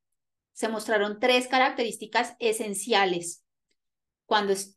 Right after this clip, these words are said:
cuando estaba el niño en este experimento. Cuando estaba con su madre dentro del cuarto, tenía una capacidad de exploración organizada y tranquila.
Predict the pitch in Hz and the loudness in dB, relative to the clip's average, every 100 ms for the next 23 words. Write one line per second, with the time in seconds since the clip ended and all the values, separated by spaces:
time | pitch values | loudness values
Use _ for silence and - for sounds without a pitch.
0 | _ 214 208 190 - 185 185 185 214 226 | _ -2 0 -2 2 2 4 4 4 0
1 | - - 214 208 208 196 202 226 214 185 | -8 -6 -6 -4 -4 -2 -2 -2 -2 -4
2 | 170 - 202 - 190 - 190 190 196 185 | -2 2 2 0 -6 -2 -2 0 -2 -2
3 | 165 - _ _ - - - 226 226 226 | -6 -16 _ _ -20 -20 -2 0 2 4
4 | 233 226 233 320 320 294 226 226 226 240 | 6 6 6 6 6 4 2 2 2 0
5 | 262 269 254 220 220 214 196 - - 349 | 0 0 -2 -2 -2 2 2 0 -8 -10
6 | - _ _ _ _ _ _ _ 233 226 | -14 _ _ _ _ _ _ _ -2 0
7 | 220 214 214 214 233 233 - 240 214 202 | -4 -2 0 0 2 2 2 0 0 0
8 | 196 - 240 233 220 - 208 185 190 196 | -2 -4 -2 0 -2 -4 -6 -4 -2 -2
9 | 214 202 - 180 180 175 208 190 - 180 | -4 -4 2 2 2 -2 -4 -6 -6 -4
10 | 151 156 | -4 -6